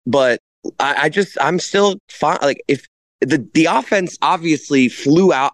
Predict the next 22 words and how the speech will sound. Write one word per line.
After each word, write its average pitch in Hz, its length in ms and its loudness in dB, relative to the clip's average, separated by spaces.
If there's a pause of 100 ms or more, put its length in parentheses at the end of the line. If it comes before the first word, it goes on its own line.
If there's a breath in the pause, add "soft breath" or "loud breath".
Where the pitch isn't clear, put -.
out, 131 240 0
like, 120 400 -2
they, 131 160 0
they, 113 220 0
they 151 180 2
set 202 300 -4
such 190 180 -4
a 170 60 0
standard 139 440 0
that 113 140 -2
they 113 80 0
can't 127 300 -4
keep 110 200 -6
up 104 280 0
the 113 80 -2
first, 120 320 -2
like, 98 160 0
six - 320 -4
weeks 120 240 -2
of 113 60 4
the 101 60 2
season. 127 540 0